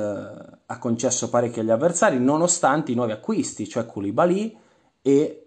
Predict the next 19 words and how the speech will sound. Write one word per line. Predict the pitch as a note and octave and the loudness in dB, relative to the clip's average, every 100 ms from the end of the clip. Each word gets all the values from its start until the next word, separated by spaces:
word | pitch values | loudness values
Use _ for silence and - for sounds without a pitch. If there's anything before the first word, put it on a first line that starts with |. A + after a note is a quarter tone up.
| _ _ | _ _
il | B2+ A#2+ | -2 0
giovanissimo | A#2 A#2+ D3 D#3 - F3 F3+ F3+ - | 2 2 2 2 2 4 4 2 -2
e | A#2 | -6
super | - C#3+ C3 A#2+ | -4 -2 -2 0
talentuoso | B2 D3 A#2+ A#2 | 0 0 -2 0
Wesley | A#2 A2+ A2+ | 2 2 0
Fofana, | G#2+ A#2 B2+ A2+ G#2+ A2 - _ | -4 -2 0 0 -2 -4 -20 _
pagato | - A2 A2+ A2 | -2 2 2 2
molto | A2 A#2+ A2+ A2+ | 2 2 2 0
molto | A#2 A2+ G2+ G2 G2 - - | 0 0 -2 -8 -12 -18 -4
dall'Leicester, | B2+ C3 A2+ G#2 - A2+ | 2 4 4 0 -2 -4
un | A2+ | -4
giocatore | G#2+ G2+ A#2 G#2 G2+ - - | -4 -4 -2 -2 -4 -16 -8
di | A#2 | -6
sicuro | - A#2 A2+ A2 | -6 -4 0 2
avvenire | A2+ A#2+ A#2+ A#2 | 2 0 0 -2
secondo | - G#2 G2+ | -6 -8 -8
me | F#2+ | -8
comunque. | F#2 F#2+ F#2 F#2+ G2 | -10 -12 -10 -12 -16